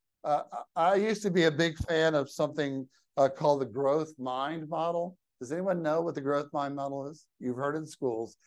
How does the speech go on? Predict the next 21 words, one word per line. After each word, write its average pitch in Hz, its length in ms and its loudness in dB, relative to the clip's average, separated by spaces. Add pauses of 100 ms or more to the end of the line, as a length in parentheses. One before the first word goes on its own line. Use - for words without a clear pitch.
(240)
And 131 100 -4
at 127 120 -8
schools, 208 680 8
we 160 320 -2 (320)
highlight 175 420 4
it 147 40 2
all 143 180 4
the - 60 -8
time. 117 220 -6 (500)
And 170 120 2
there's 170 280 2
some 226 340 0
really, 240 300 6
really 240 280 6
cool 226 220 2
things 202 300 -2
about 151 220 0
the 131 60 -16
growth 131 280 0
mind 113 220 -4
model. 90 280 -12